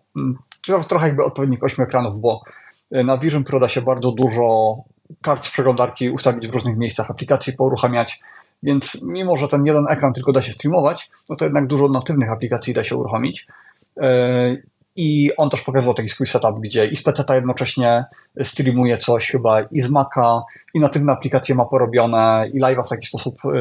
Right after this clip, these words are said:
robił. E, to jest bardzo na-, bardzo naokoło zrobione, i, ale działa i ma takie centrum dowodzenia zbudowane w ten sposób,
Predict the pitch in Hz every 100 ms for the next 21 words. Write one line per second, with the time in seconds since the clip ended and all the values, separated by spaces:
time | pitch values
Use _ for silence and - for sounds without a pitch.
0 | 120 123 123 113 113 117 113 - - -
1 | _ _ - 135 127 123 151 - 135 156
2 | 160 147 143 - 139 147 147 135 135 123
3 | 104 107 104 101 123 175 _ _ _ _
4 | _ - 135 127 127 127 123 123 113 135
5 | 160 135 104 123 131 123 120 120 - 117
6 | - 113 117 113 117 113 113 113 110 104
7 | 117 - 107 175